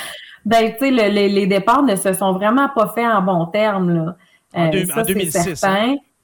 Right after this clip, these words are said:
Speaker 1: Pardon ?
Speaker 2: En deux mille six. Que, que
Speaker 1: Oui,
Speaker 2: la
Speaker 1: puis c'est,
Speaker 2: F A E
Speaker 1: il y a
Speaker 2: a été
Speaker 1: eu,
Speaker 2: créée.
Speaker 1: euh, puis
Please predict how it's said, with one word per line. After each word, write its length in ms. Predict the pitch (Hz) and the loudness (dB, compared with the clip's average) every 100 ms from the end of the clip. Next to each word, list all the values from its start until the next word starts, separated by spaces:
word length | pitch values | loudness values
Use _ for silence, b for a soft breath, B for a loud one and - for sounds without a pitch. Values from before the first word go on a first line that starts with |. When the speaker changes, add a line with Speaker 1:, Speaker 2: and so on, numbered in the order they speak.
| _ _ _ _ _ _ _ _ | _ _ _ _ _ _ _ _
Speaker 1:
Pardon ? 380 | 226 208 254 370 160 | 0 2 0 0 -4
Speaker 2:
En 100 | 156 | -6
deux 120 | 175 | -6
mille 200 | 175 151 | -6 -10
six. 500 | - 170 - - - _ _ _ _ _ _ _ _ _ | -10 -12 -12 -20 -20 _ _ _ _ _ _ _ _ _
Que, 200 | - 147 143 | -8 -8 -6
que 120 | 165 | -2
Speaker 1:
Oui, 60 | 262 | 0
Speaker 2:
la 80 | |
Speaker 1:
puis 100 | - | -2
c'est, 180 | - - | -4 -4
Speaker 2:
F 40 | 226 | -2
A 20 | |
E 40 | |
Speaker 1:
il 80 | 208 | 0
y 40 | 214 | 2
a 40 | |
Speaker 2:
a 40 | |
été 80 | 220 240 | 2 0
Speaker 1:
eu, 40 | 233 | 0
Speaker 2:
créée. 160 | 220 | 0
Speaker 1:
euh, 240 | 196 196 185 | 0 0 -2
puis 140 | - | -6